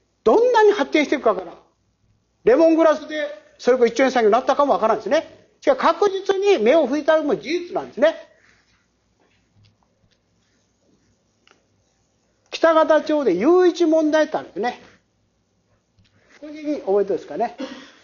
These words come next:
誘致を作りたいということで、ある議員さんの奥さんが陳情に来られたんですね。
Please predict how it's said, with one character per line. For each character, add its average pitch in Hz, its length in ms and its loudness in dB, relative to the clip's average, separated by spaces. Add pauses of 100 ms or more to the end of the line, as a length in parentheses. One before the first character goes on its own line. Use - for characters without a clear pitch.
(840)
誘 233 120 2 (200)
致 381 140 2
を 349 60 2
作 - 200 -4
り 247 120 0
た 214 160 4
い 208 80 0
と 208 80 -2
い 202 40 4
う 190 60 2
こ 185 120 -2
と 165 100 -4
で、 165 60 -2
あ 214 100 2
る 320 120 0
議 277 100 -2
員 294 120 -2
さ 226 120 0
ん 202 40 -2
の 190 80 2
奥 185 120 -4
さ 190 140 0
ん 180 100 -2
が 208 160 -10
陳 311 220 -4
情 339 120 4
に 320 80 0
来 269 80 2
ら 247 60 4
れ 208 60 0
た 185 100 -4
ん - 60 -14
で 202 80 -14
す - 0 -
ね。 277 300 -4